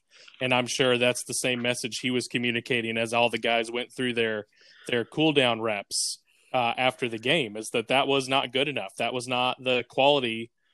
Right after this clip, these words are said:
um, that we should expect as Red Wolves fans, um, and that they should expect for, of themselves as a team. And that's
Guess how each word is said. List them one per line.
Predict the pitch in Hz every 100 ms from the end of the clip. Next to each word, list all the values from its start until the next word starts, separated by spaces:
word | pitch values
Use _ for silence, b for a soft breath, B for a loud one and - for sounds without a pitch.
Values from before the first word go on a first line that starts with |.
| _ -
um, | 127 113 110
that | 117 117 113
we | 131
should | 131 131
expect | 117 - 123 117 -
as | 113
Red | 113 123 123
Wolves | 120 113 -
fans, | 120 110 104 110 - - _ _ -
um, | 123 117
and | 120
that | 123 117
they | 123
should | - 127
expect | 120 - 127 -
for, | 139
of | 131 131 120
themselves | 110 - 143 147
as | 123 107
a | 104
team. | - 160 143 120
And | 117
that's | 123 120 - -